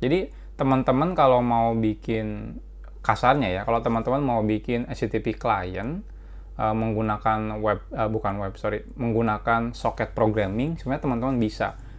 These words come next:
Asal nanti teman-teman mendefinisikan H T T P message-nya sesuai dengan standar.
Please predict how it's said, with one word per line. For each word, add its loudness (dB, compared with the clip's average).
Asal 6
nanti 4
teman-teman -2
mendefinisikan 2
H -4
T -4
T -
P 2
message-nya -4
sesuai 0
dengan -2
standar. -2